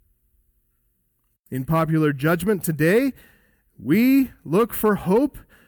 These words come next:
in an old and outdated book. We preach a religion of, let's,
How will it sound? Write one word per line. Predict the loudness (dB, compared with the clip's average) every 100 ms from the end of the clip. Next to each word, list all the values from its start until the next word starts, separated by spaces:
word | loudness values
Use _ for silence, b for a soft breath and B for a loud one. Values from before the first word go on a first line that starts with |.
| b b
in | 0
an | 2 2
old | 2 4 4 4 2 0
and | 0 0 0 -2
outdated | -2 0 0 -4 -6 0 2 4 2 0 -8
book. | -4 0 0 -2 -10 -14 _ _ _ _ _ _ _ _ -2
We | 0 0
preach | 2 4 4 2
a | 2
religion | 2 2 2 2
of, | 2 2
let's, | 0 -2 -6